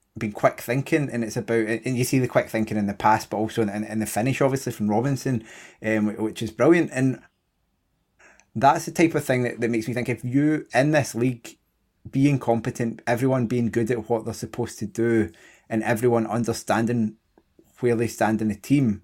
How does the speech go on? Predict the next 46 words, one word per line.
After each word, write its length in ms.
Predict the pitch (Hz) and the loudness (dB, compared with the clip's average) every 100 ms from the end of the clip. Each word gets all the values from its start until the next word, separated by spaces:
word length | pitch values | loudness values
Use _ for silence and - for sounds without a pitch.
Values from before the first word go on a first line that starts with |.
| _ _ _ _ _ _ | _ _ _ _ _ _
you 80 | 110 | -4
can 120 | 120 | 2
get 160 | 120 | 2
away 140 | 101 135 | 4 4
with 160 | 123 | 4
a 60 | 123 | 0
lot 360 | 104 107 131 - | 0 2 2 2
if 180 | 117 123 | -4 0
you 60 | |
have 240 | 104 120 123 | 4 4 4
that, 200 | 131 - | 0 2
all 160 | 135 139 | 0 2
of 80 | |
those 180 | 131 123 | 0 -2
things, 240 | 131 131 123 | 0 0 0
and 100 | 113 | 0
Livingston 480 | 113 117 - 117 | 0 -2 -2 -2
very 280 | 98 113 113 | 0 0 2
much 280 | 113 113 - | 0 -2 -4
do. 280 | 127 156 160 - - - _ _ | 2 2 2 -4 -20 -20 _ _
So 440 | - 131 123 - - | 2 4 4 2 -4
I, 420 | 113 135 131 135 - _ _ _ _ - | 4 4 4 -2 -12 _ _ _ _ 0
I 140 | 135 | 4
will 260 | 131 143 151 | 6 6 6
say 160 | 135 143 | 6 6
that 160 | 120 | 6
I 40 | 123 | 6
would 140 | 113 | 4
be 80 | 107 | 2
surprised 560 | - 110 - 110 110 | 0 0 4 4 4
if 120 | 113 - | 0 0
they 120 | 113 | -2
don't 340 | 104 120 117 | 0 0 0
finish 340 | - 117 113 120 | 0 0 0 0
in 80 | |
the 60 | 107 | -2
top 240 | - 120 | 0 -2
five. 460 | - 110 143 165 - _ _ _ | 2 4 4 2 -2 _ _ _
Um, 480 | 123 135 139 131 - | 0 2 2 0 -2
and, 180 | 123 120 - | -2 -2 -2
and, 220 | 123 120 123 | -2 -2 -2
and 120 | 127 | -2
it 120 | 104 | -2
wouldn't 420 | 120 147 151 110 | 0 2 2 0
be 240 | 139 127 113 | 0 0 0
beyond, 640 | 104 113 110 113 123 110 | -2 0 2 2 0 -4